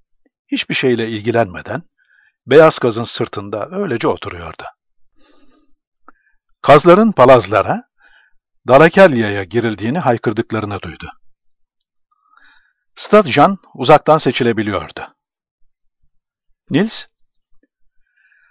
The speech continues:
"Anlaşılan nasıl olsa bütün hayatımı kazlarla yollarda geçireceğim."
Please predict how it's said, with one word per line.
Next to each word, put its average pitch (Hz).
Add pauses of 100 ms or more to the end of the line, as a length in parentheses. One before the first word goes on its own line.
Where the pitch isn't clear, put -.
(800)
"Anlaşılan 185 (180)
nasıl 226
olsa 117 (500)
bütün 123
hayatımı 143
kazlarla 135
yollarda 127
geçireceğim." 95